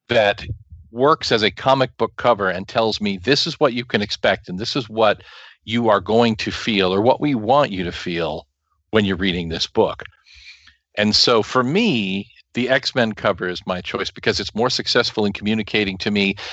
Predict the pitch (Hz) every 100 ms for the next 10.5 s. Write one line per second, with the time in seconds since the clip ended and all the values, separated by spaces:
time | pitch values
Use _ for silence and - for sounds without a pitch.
0 | - - 151 - 135 - 104 98 92 87
1 | 71 90 95 90 82 - 143 139 143 139
2 | 110 - 95 101 85 92 101 120 113 104
3 | 113 104 - - - 156 156 165 156 170
4 | 139 156 156 151 117 - 180 160 127 117
5 | 110 _ _ - _ - - 117 107 98
6 | 90 92 85 - - - 120 107 95 92
7 | - - 151 110 104 - - - - 127
8 | 120 117 110 - - - _ _ 101 117
9 | 113 107 104 101 _ - 196 180 160 127
10 | 120 - 113 120 104